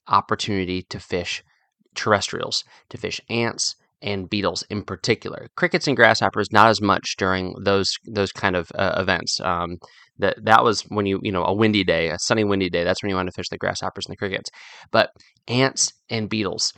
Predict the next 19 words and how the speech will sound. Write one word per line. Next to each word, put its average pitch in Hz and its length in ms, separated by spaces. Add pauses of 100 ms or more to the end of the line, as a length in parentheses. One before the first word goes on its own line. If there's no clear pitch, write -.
(120)
and 113 160
other 127 300
just, - 280
like, 107 160 (220)
basically, 156 340
like, 98 80
Griffith's 135 340
gnats, 92 280
anything 143 240
that 123 120
looks - 200
like 98 140
a, 80 180
a, 87 180
a - 60
buggy 113 540
little, 101 320
little 98 200
critter, 92 320